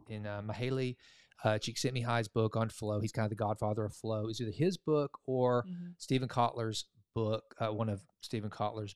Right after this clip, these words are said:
Speaker 1: books, um, Stealing Fire, that he wrote with Jamie Wheal, is one of those two, where they talk about how most Fortune five hundred C E Os or highly successful people,
Speaker 2: Mm-hmm.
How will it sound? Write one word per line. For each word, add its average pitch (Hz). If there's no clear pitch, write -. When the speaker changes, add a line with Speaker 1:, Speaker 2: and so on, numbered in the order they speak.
Speaker 1:
books, 104
um, 101
Stealing 110
Fire, 107
that 104
he 104
wrote 110
with 104
Jamie 104
Wheal, 104
is 101
one 135
of 139
those 123
two, 107
where 135
they 131
talk 175
about 147
how 120
most 123
Fortune 139
five 127
hundred 113
C 123
E 110
Os 104
or 107
highly 123
successful 127
people, 101
Speaker 2:
Mm-hmm. 196